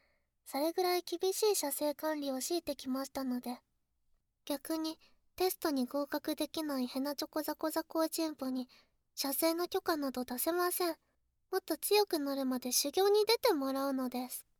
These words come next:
あなたのおちんぽ、試させてもらうのです。テストの内容はノルマオナニーです。今から言うノルマをクリアできれば合格とします。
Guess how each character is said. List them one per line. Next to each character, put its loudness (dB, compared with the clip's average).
あ -8
な -2
た 0
の -4
お -6
ち -8
ん -10
ぽ、 -10
試 0
さ 4
せ 2
て -4
も -2
ら -2
う -2
の -4
で -10
す。 -16
テ 6
ス -4
ト 2
の 0
内 2
容 0
は 0
ノ 0
ル 2
マ 6
オ 6
ナ 4
ニ -2
ー -8
で -6
す。 -10
今 -2
か -4
ら 0
言 0
う -2
ノ 0
ル -2
マ -2
を -2
ク -6
リ 0
ア 0
で -4
き -4
れ 0
ば -6
合 -6
格 -4
と 0
し -4
ま -4
す。 -12